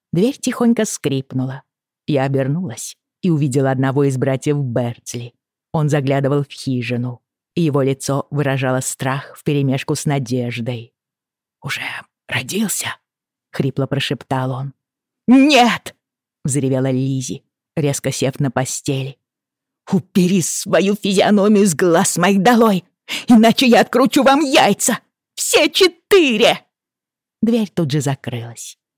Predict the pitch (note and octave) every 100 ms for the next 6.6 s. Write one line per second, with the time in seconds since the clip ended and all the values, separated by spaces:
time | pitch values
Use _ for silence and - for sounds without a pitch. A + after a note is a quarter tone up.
0 | _ - C4 C4+ A#3 A3+ F#3+ - D#3 C#3
1 | B2 C3 B2 G#2+ - A#2 - _ _ _
2 | _ _ _ D#4 G#3+ G3 G#3 G3 G3 B3
3 | B3 B3+ G#3 A3 A3+ G#3+ A#3 A3 G3+ -
4 | - - _ _ _ _ - C3 C3 B2
5 | B2+ C3 B2+ - C3 B2+ B2+ - B2+ -
6 | B2+ A#2+ A#2 A#2+ B2 B2